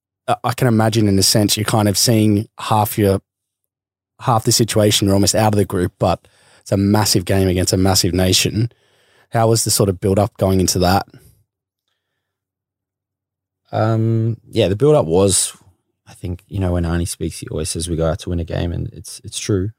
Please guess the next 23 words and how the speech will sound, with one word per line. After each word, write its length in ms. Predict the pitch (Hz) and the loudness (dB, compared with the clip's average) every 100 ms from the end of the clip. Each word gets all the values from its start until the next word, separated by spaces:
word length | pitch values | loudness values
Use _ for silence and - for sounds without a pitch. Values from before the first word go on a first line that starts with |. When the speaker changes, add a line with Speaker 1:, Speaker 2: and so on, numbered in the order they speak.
| _ | _
Speaker 2:
Uh, 180 | 87 85 | -6 -4
we 100 | 85 | -2
don't 140 | 87 82 | -2 -2
really 160 | 82 | -4
change 300 | - 90 90 | -6 -6 -6
the 60 | - | -6
way 80 | 80 | -6
we 80 | 82 | -6
play. 220 | 85 85 | -4 0
We 100 | 82 | 0
don't 120 | 85 | 0
go 100 | 82 | -2
more 120 | 80 | -2
defensive 460 | 82 - 82 - 87 | -6 -8 -10 -10 -16
because 480 | - - - - - | -14 -10 -10 -12 -16
it's 140 | - - | -10 -4
always 200 | 85 80 | -2 -2
dangerous. 500 | 85 85 85 90 - _ _ _ _ _ _ | -4 -2 -2 -4 -12 _ _ _ _ _ _
Um, 420 | 85 78 78 80 87 _ _ _ _ | -12 -10 -10 -14 -18 _ _ _ _
I 80 | - | -20
think 280 | - 87 87 | -12 -10 -10
the, 200 | 85 82 | -8 -6
um, 540 | 78 78 78 78 78 | -6 -8 -10 -12 -14